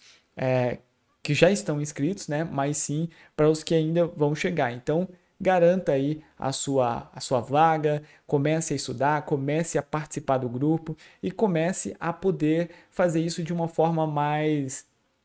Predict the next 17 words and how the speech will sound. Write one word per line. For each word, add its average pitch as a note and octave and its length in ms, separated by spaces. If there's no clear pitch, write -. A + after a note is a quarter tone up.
mais E3 200
correta, D#3 560
né? C#3 120
Seguindo C#3 400
um D3 120
cronograma C#3 800
e F3 100
tendo E3+ 420
também C#3+ 500
um C#3+ 160
professor D3 500
do C3+ 80
seu D#3 140
lado C3+ 300
pra C#3 260
te - 160
orientar, C3+ 560